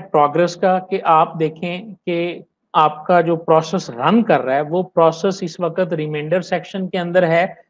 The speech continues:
या critical section के अंदर है। ठीक है, तो शर्त लगा दें कि जब तक कोई भी process critical section में रहेगा उस वक्त तक जो है remainder वाले जो हैं या critical वाले जो हैं वो उसे release नहीं कर सकते।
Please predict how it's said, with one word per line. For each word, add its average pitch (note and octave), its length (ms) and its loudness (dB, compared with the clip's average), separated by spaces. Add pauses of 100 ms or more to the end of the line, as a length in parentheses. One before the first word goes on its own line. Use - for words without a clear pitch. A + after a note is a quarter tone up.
(140)
या F3+ 160 6
critical F3+ 580 4
section C3+ 440 -6
के B2 140 -16
अंदर A2 300 -8
है। A2 80 -4
ठीक E3 260 -2
है, G3+ 140 4 (360)
तो E3 80 0
शर्त G#3 340 2
लगा E3+ 300 8
दें F3+ 220 2
कि F#3+ 180 4
जब E3 300 2
तक G#3 300 2
कोई F#3+ 340 2 (300)
भी G3 360 2
process F#3 580 2
critical G#3+ 460 2
section F3+ 400 -2
में E3+ 140 -4
रहेगा D#3 440 2
उस F3+ 380 -6
वक्त E3 360 -2
तक D3+ 220 -2
जो D3+ 80 0
है C#3+ 420 -2 (180)
remainder D#3+ 500 4
वाले F3 320 6
जो D#3 100 -2
हैं D3 240 -4
या D3+ 160 0
critical F#3+ 500 2
वाले D3+ 280 4
जो D3+ 140 -2
हैं D3 140 -2
वो C#3+ 180 0
उसे C#3+ 200 0
release C3 460 -4 (600)
नहीं D3 320 -2
कर A#2+ 200 -10
सकते। - 420 -18